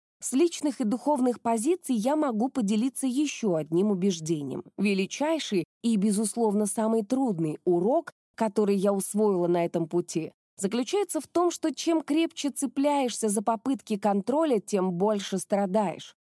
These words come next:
я упрямо игнорировала другой урок, что жизнь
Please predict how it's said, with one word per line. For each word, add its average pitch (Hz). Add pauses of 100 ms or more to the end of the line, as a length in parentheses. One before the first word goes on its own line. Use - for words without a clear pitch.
(100)
я 277
упрямо 269
игнорировала 233
другой 240
урок, 160 (120)
что 220
жизнь 247